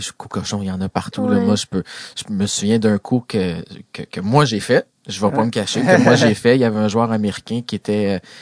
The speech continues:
Speaker 1: qui était considéré comme un peu comme un, un goon de l'équipe américaine. Puis ils l'ont
Speaker 3: <laughs>
Speaker 1: essayé pour une série de trois matchs contre nous autres.
Speaker 3: Un
Speaker 1: Puis à
Speaker 3: goon
Speaker 1: ch-,
Speaker 3: de
Speaker 1: ah
Speaker 3: l'équipe.
Speaker 1: ouais. Ah non, mais c'est parce que lui, son rôle, c'était, il, il se fout devant le goaler, puis il dérange le goaler, ce qui est parfait, ce qui est
Speaker 3: Ouais.
Speaker 1: normal, là, tu sais.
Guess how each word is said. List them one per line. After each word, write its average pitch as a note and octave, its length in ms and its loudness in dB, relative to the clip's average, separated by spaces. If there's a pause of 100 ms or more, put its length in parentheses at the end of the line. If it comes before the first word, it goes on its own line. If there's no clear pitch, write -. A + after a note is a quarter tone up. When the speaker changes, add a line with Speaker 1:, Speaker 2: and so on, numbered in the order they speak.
(200)
Speaker 1:
qui - 80 -20
était G2 140 -2
considéré G2+ 340 -4
comme G#2 160 -2
un G2 80 0
peu A2+ 180 -2
comme G2+ 200 0
un, F#2 120 0
un G2 200 2
goon G#2+ 300 0
de A2 160 -4
l'équipe G2 280 -4
américaine. G2+ 420 -4
Puis F#3+ 160 2
ils F3 60 4
l'ont G#2 100 2
Speaker 3:
<laughs> - 0 -
Speaker 1:
essayé A#2+ 360 2
pour G#2+ 180 0
une G2 80 -2
série G#2 220 -6
de G2+ 40 -8
trois G2+ 240 0
matchs G#2+ 220 -2
contre G#2 160 -4
nous F#2+ 180 -4
autres. A#2+ 160 -4 (360)
Speaker 3:
Un C4+ 120 4
Speaker 1:
Puis E3+ 100 4
à G#2 120 6
Speaker 3:
goon F3+ 180 6
Speaker 1:
ch-, F3+ 140 -2
Speaker 3:
de C#3 100 -8
Speaker 1:
ah C3 240 6
Speaker 3:
l'équipe. C#3+ 220 6
Speaker 1:
ouais. C3+ 340 4
Ah C#3 160 4
non, D#3 180 6
mais C3+ 240 2
c'est - 100 -4
parce B2+ 200 0
que - 80 -12
lui, C#3 120 -2
son D3+ 200 2
rôle, C#3+ 200 2
c'était, C3+ 580 -2
il, A#2 220 -4
il A#2 100 -4
se - 80 -6
fout C#3+ 160 -2
devant C#3 140 0
le B2+ 60 -2
goaler, B2 420 0
puis A#2 140 -8
il - 20 -8
dérange A2 280 -4
le A2+ 80 -4
goaler, G#2+ 300 -4
ce - 80 -12
qui - 140 -8
est F2+ 80 -8 (340)
parfait, - 480 -2
ce - 40 -12
qui - 80 -2
est - 20 2
Speaker 3:
Ouais. - 100 2
Speaker 1:
normal, D3 320 2
là, C#3+ 80 2
tu - 80 -14
sais. D3+ 120 -2